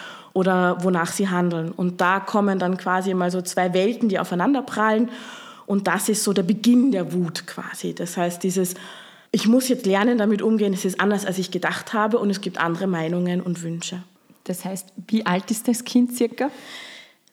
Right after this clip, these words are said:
Speaker 1: Zwischen eineinhalb und zwei ist circa der Beginn, wo man sagt, manche Kinder sind früher dran, manche ein bisschen später und manche intensiver und manche weniger intensiv. Also es ist eine große Bandbreite und gibt nicht so diese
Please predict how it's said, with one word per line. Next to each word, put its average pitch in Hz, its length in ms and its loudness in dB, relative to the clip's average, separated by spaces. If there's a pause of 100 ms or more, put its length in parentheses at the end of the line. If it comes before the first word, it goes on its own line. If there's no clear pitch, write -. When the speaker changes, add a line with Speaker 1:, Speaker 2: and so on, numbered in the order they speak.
Speaker 1:
Zwischen 196 460 -2
eineinhalb 190 600 2
und 185 160 0
zwei 180 420 0
ist 180 320 -2
circa 180 320 2
der 170 140 -2
Beginn, 175 500 0
wo 165 60 -6
man 165 140 -2
sagt, 165 280 -6
manche 165 200 -4
Kinder 170 220 -4
sind 185 160 -4
früher 285 280 4
dran, 196 340 0
manche 170 300 -2
ein 165 100 -4
bisschen 175 300 -4
später 208 500 0 (500)
und 185 360 0
manche 180 320 2
intensiver 196 680 2
und 180 140 0
manche 160 320 -4
weniger 156 320 -4
intensiv. 175 640 -10 (460)
Also - 180 -4
es 180 100 -2
ist 180 140 -2
eine 180 140 2
große 180 320 0
Bandbreite 170 760 0
und 165 140 -2
gibt - 240 -12
nicht 156 160 -6
so 175 100 -10
diese 156 320 -10